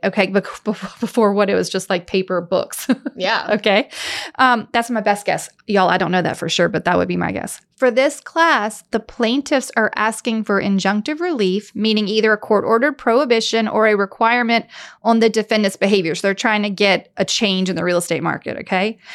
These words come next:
Speaker 1: And a damages class made up of all persons who since December <laughs> nineteen ninety-six through the present purchased in the indirect purchaser states. So I'm gonna give y'all the states.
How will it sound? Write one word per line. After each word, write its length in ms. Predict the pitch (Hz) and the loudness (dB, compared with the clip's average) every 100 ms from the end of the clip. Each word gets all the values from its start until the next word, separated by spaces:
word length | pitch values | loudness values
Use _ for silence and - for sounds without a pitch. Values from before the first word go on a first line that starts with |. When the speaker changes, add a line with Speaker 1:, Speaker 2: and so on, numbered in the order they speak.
| - - _ | -18 -18 _
Speaker 1:
And 140 | 233 - | 0 2
a 140 | 226 | 0
damages 580 | 190 226 330 415 269 190 | 2 2 2 0 -2 -2
class 480 | - 175 185 311 - | -4 -2 -2 -2 -4
made 180 | 226 226 | -2 -2
up 140 | 226 | 0
of 120 | 226 - | -2 0
all 240 | 339 403 440 | 0 2 0
persons 640 | 302 190 - 180 185 190 | 0 -2 -2 -6 -6 -4
who 120 | 269 | -4
since 260 | 269 339 330 | -2 -2 -2
December 500 | 330 311 330 330 302 | -4 -4 -4 -2 -2
<laughs> 100 | 285 | 0
nineteen 340 | 285 214 254 254 | 0 0 2 2
ninety-six 840 | 240 233 240 - 339 330 330 - - _ | 0 -2 -6 -2 0 0 -2 -14 -18 _
through 160 | 339 | 0
the 60 | 311 | 0
present 480 | - 320 302 294 294 - | 0 0 2 -2 -4 -2
purchased 720 | 403 523 - 214 240 - - _ - - - _ | 0 2 2 2 0 -6 -16 _ -20 -20 -20 _
in 200 | 277 285 | 0 2
the 260 | 285 262 _ - | 2 0 _ -2
indirect 760 | 269 320 349 330 262 262 - | 2 2 2 2 2 0 -4
purchaser 460 | - 254 247 247 214 | 0 0 2 0 -2
states. 600 | - - 226 131 - - | -4 -2 -2 -2 -8 -8
So 180 | - 220 | 0 2
I'm 140 | 220 | 2
gonna 120 | 233 | 0
give 180 | 214 214 | -2 2
y'all 100 | 208 | 2
the 80 | 175 | 0
states. 460 | - 143 - - | -4 -6 -6 -10